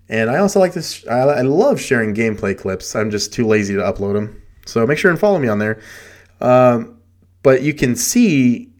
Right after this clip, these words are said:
the, the, the gameplay demo. It's a screenshot of the Warthog overlooking the hills, and there's a sunset. And then he posted to the right a screenshot that they released yesterday of what the game currently looks like. And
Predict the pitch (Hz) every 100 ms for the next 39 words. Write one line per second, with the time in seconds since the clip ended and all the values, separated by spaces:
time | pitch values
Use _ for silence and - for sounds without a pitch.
0 | _ _ 120 123 117 117 113 - - _
1 | _ _ _ _ _ - 120 107 101 -
2 | 117 160 196 196 196 139 120 104 120 -
3 | - - - _ _ _ _ _ _ _
4 | - 135 131 110 - 139 139 151 139 120
5 | 113 110 113 104 113 113 110 113 107 101
6 | 107 110 107 104 101 95 92 90 120 120
7 | 120 117 113 - - - _ _ - 117
8 | 120 127 110 123 113 113 104 104 101 190
9 | 180 139 - - _ _ - 101 113 -
10 | 131 123 120 113 110 110 107 104 107 98
11 | 110 135 147 110 98 98 104 104 101 104
12 | 98 - 127 143 151 151 - 160 165 -
13 | _ _ _ _ _ _ 117 110 110 104
14 | 104 101